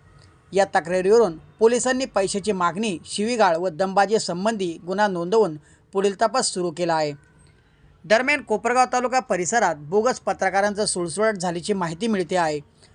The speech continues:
अवैध व्यवसाय करणाऱ्यांकडून व्हिडिओ काढून पैसे उकळणे, खोट्या ओळखपत्रांचा वापर करून अधिकाऱ्यांना धमकावणे असे प्रकार सर्रास सुरू असल्याची तक्रार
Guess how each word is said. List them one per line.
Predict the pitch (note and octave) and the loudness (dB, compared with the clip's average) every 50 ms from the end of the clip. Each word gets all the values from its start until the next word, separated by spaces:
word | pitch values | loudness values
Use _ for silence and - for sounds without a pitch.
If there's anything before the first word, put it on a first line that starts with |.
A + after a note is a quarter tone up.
| _ _ _ - | _ _ _ -2
अवैध | F3+ F3+ F3 F#3+ F#3 D#3 F#3+ | -2 0 2 0 0 0 -2
व्यवसाय | F#3 E3+ F3 E3+ E3 - G#3+ G#3 | 0 0 0 0 0 2 0 0
करणाऱ्यांकडून | G#3 - F#3+ F3+ F3+ F3+ F3+ F#3 F#3 F3 G#3 A#3 A3 F#3+ F3 - - - | 0 0 -2 -2 -2 0 -2 -2 -2 -2 0 0 0 0 -2 -10 -14 -8
व्हिडिओ | E3 F3+ G3 A#3 B3 | -4 2 4 4 4
काढून | A#3+ - G3 F#3 F#3+ G3+ | 4 2 0 0 0 -2
पैसे | F#3+ - - F#3 - - G#3+ G#3+ G#3+ | -6 -4 -4 -4 -4 0 -2 -2 -2
उकळणे, | - F3 - A#3 A#3+ A#3 G3+ E3 D3+ - _ _ - - _ _ _ - | -2 -6 -2 -2 -2 0 0 -4 -6 -10 _ _ -20 -20 _ _ _ -2
खोट्या | G#3 A3+ G#3+ C4+ C4+ C4 - | -2 0 4 4 2 2 2
ओळखपत्रांचा | G#3 G3+ G3+ G3 - - F#3 - G#3 G#3 G#3 F#3 G#3 F#3 | 2 0 0 0 0 -6 -4 0 0 0 2 2 2 2
वापर | F3 E3+ E3 - F3+ F3 | 2 0 -2 -2 -4 -4
करून | - A3 A3+ G#3+ E3+ D#3 D#3 E3+ A3+ - - - | 0 0 0 0 0 -4 -8 -14 -20 -16 -6 -2
अधिकाऱ्यांना | F#3 F#3 G3 G3 - A3+ A#3 A#3+ A#3+ B3 | 0 0 0 2 2 2 2 2 0 -2
धमकावणे | A3 F3 F#3 E3+ F3 D#3 - A3 A#3+ A3+ G3 E3 D#3+ - - | -2 -2 -4 -6 -6 0 2 2 2 2 0 -4 -6 -6 -6
असे | F3+ D#3+ - F#3+ | -6 -4 -4 -6
प्रकार | F3+ - G3+ A3 - A3+ F#3+ F3 - - - | -4 -2 -2 0 2 2 0 0 0 -6 -14
सर्रास | - - G#3 G#3 G#3 A#3+ A3+ - - | -8 -2 -2 0 2 2 0 0 0
सुरू | A3+ A3+ A#3 | 0 2 2
असल्याची | G#3+ F#3+ D3+ - G3 F#3+ E3+ G3+ | 2 2 0 -2 -6 -4 -4 -6
तक्रार | - - F3 D#3 - A3+ A3 F#3+ | -6 -6 -8 -4 0 2 2 2